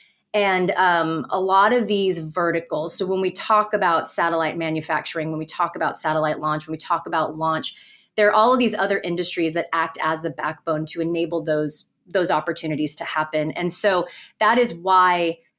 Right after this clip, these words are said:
that number of five hundred and forty-six billion is so massive, because when you start to peel back the onion, it isn't just astrophysicists,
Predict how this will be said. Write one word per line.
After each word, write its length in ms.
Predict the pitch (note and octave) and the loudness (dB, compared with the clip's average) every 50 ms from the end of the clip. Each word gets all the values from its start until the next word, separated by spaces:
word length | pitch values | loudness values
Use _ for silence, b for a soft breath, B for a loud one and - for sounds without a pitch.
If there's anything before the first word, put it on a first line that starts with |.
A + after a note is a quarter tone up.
| _ _ _ _ | _ _ _ _
that 240 | - F3+ G3 F3+ - | -4 -2 0 0 0
number 480 | F#3 F#3 G3 G#3 A#3 A3 F#3+ F3+ E3 D#3 | 0 0 2 4 4 4 4 4 4 2
of 120 | D#3+ D#3+ | 2 0
five 260 | - - F#3+ F#3 F3 | 0 0 0 0 0
hundred 240 | D#3+ F#3+ F3+ F3 E3 | -2 -4 -4 -2 -4
and 120 | E3 E3+ D#3 | -4 -4 -4
forty-six 500 | - F#3+ F3 F3 E3 - F#3 F3 - E3 | -4 -2 -2 -2 -2 -2 -4 -6 -6 -6
billion 400 | D#3+ F3+ F3 F3 E3 E3 E3 - - | -6 -4 -2 -2 -2 -2 -4 -4 -2
is 240 | G3+ F#3+ G3+ F#3+ - | -2 0 0 0 0
so 220 | - - F3 E3 | 0 0 0 0
massive, 640 | D#3+ D#3+ D#3+ D3+ D#3 E3 - - - D3+ D#3 D#3 D#3 | 0 0 0 0 0 -2 -2 -4 -4 -4 -6 -6 -6
because 300 | - F#3 - - F3+ E3+ | -6 -6 -6 -6 -6 -4
when 120 | F3+ F3+ | -4 -4
you 60 | F3 | -4
start 320 | E3+ - - G#3 G3+ - - | -4 -2 0 0 0 0 0
to 100 | - F#3 | -4 -8
peel 260 | E3 - - G3 F#3 | -8 -6 -4 -4 -2
back 260 | E3+ F3+ E3 E3 E3 - | -2 0 -2 -2 -4 -6
the 140 | - - | -8 -6
onion, 260 | F3 F3 F3 E3+ E3 D#3+ | -4 -4 -4 -4 -4 -4
it 140 | D#3+ D#3+ | -4 -4
isn't 260 | - G3 F3 F#3+ F#3+ F#3 | -4 -4 -4 -4 -4 -4
just 240 | F#3 E3+ D#3+ - | -4 -4 -4 -2
astrophysicists, 1080 | - E3+ E3 E3 - - D#3+ - - C4+ C#4 A#3 B3 A#3 - A#3+ A3 A3 A3 - - - | -2 -2 -2 -2 -4 -8 -8 -6 -2 0 0 2 2 2 2 2 2 2 0 -2 -6 -8